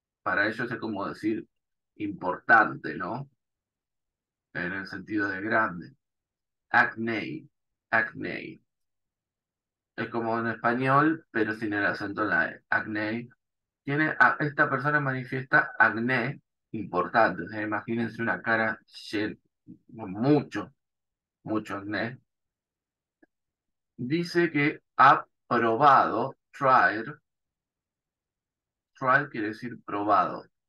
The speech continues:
Sí, obviamente, forma del verbo probar. Tengo mucho acné, he probado todos, all of, todos los productos, todos los productos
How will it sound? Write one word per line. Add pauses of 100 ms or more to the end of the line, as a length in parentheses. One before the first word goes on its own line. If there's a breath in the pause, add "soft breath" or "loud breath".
(100)
Sí,
obviamente,
forma
del
verbo
probar. (1300)
Tengo
mucho
acné,
he
probado (960)
todos, (120)
all
of, (920)
todos (1700)
los
productos, (340)
todos
los
productos